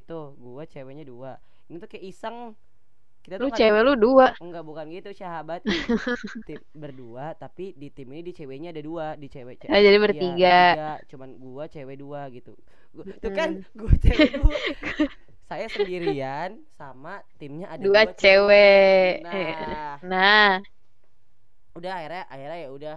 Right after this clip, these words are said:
Speaker 1: eh, nggak, nggak, nggak, udah nggak lagi-lagi. Maksudnya udah, eh, maksudnya, eh, gimana udah nggak lagi-lagi? Sudah
Speaker 2: Nggak lagi-lagi.
Speaker 1: tidak, sudah tidak terlalu dilanjut-lanjutkan lagi lah gitu.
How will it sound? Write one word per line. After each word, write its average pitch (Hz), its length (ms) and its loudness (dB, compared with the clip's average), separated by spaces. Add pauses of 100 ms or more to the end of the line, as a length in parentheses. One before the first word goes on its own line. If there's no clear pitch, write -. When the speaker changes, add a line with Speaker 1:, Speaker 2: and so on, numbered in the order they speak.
Speaker 1:
eh, 123 460 -16 (960)
nggak, 120 480 -18 (200)
nggak, 113 280 -20 (200)
nggak, 113 260 -20 (140)
udah 113 220 -20
nggak 110 240 -20 (140)
lagi-lagi. 120 480 -20
Maksudnya 143 280 -20
udah, 117 120 -20 (240)
eh, - 40 -20 (100)
maksudnya, - 280 -20
eh, 170 120 -18 (100)
gimana 175 240 -16
udah 190 100 -14
nggak 170 140 -14
lagi-lagi? 165 320 -16 (680)
Sudah 143 120 -20
Speaker 2:
Nggak 185 140 -2
lagi-lagi. 180 500 -6
Speaker 1:
tidak, 240 80 -10
sudah 135 160 -18
tidak 131 300 -18
terlalu 131 720 -18 (1200)
dilanjut-lanjutkan 131 680 -20
lagi 123 240 -20
lah 131 160 -20
gitu. 110 260 -20